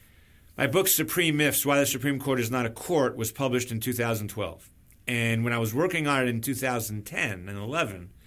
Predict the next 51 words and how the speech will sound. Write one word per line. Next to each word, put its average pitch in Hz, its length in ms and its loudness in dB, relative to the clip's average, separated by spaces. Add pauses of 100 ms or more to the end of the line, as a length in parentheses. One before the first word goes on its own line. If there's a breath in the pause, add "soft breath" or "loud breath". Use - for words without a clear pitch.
(680 loud breath)
although 156 420 6
it 139 60 4
was 143 280 6
a 123 80 4
traditional 131 500 2
legal 120 300 4
realist 113 560 2
type 113 240 -2
approach, 135 480 0
no 156 200 4
one 151 140 4
had 131 100 2
ever 123 180 2
said 117 240 2
before 101 440 -6 (120)
that 110 100 -8
the - 80 -6
Supreme 113 360 -4
Court 113 240 -2
wasn't 107 300 -4
a - 20 -6
real 98 200 -6
court. 82 280 -14 (920 loud breath)
And 147 160 2
when 147 80 4
I 147 60 4
went 202 180 2
to 180 80 0
talk 190 300 2
to 160 100 -2
people 107 320 -2
about 90 280 -6
it, 113 280 -4
and 127 100 0
this 151 140 0
is 127 60 -4
before 139 340 2
Twitter 120 380 2
and 110 120 0
before 120 300 -2
social 113 340 -2
media 107 320 0
for 107 140 -6
me, 104 240 0
and 92 160 -6
so 104 160 -4
I 98 60 -4
had 101 180 -4
a - 40 -4
different 110 300 -4
reputation, 107 560 -6